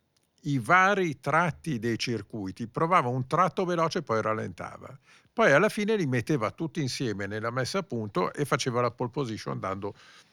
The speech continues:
anche due secondi a tutti, no? Häkkinen, eh, hanno definito Reutemann tormentato e tormentoso. Häkkinen è sempre stato molto più tormentato e tormentoso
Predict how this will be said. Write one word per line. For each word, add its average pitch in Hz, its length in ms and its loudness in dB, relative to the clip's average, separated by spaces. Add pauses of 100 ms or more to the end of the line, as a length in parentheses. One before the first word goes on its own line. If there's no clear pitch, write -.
(280)
anche 131 360 2
due 120 180 -4
secondi 113 480 -4
a 113 80 -2
tutti, 104 420 -12 (420)
no? 131 200 -6 (800)
Häkkinen, 139 1000 4
eh, 131 760 2 (1160)
hanno 160 260 -4
definito 160 580 0
Reutemann 151 500 0
tormentato 135 800 -2
e 117 100 -2
tormentoso. 123 960 -6
Häkkinen 113 520 -2
è 104 60 -6
sempre 143 380 -4
stato 143 320 -4
molto 135 340 -4
più 139 200 -8
tormentato 127 680 -4
e 117 160 -6
tormentoso 117 1080 -6